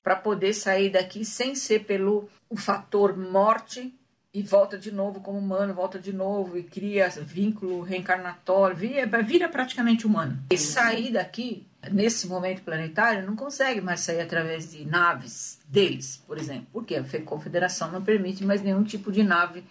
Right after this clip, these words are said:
nos céus do planeta Terra que não seja da confederação. Então, eles só podem sair daqui através de portais. E esses portais, eles não sabem de onde fica, onde fica. Não sabem. Outros tá em território que no-, eu não domino. Por isso que as guerras vão pipocar,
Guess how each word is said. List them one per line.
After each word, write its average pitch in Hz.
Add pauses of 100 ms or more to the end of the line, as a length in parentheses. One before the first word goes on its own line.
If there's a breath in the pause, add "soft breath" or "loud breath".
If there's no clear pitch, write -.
(160 loud breath)
nos 175
céus 180
do 147
planeta 165
Terra 175
que 208
não 202
seja -
da 190
confederação. 196 (340 loud breath)
Então, 180
eles 202
só 220
podem 202
sair 180
daqui 180
através 185
de 190
portais. - (220)
E 233
esses -
portais, 160
eles 160
não 220
sabem 202
de -
onde 131
fica, -
onde 165
fica. - (100)
Não 202
sabem. 175
Outros 208
tá 208
em 202
território 196 (200 soft breath)
que 175
no-, 180
eu 202
não 214
domino. 214
Por 170
isso 196
que 233
as 208
guerras 202
vão 208
pipocar, 208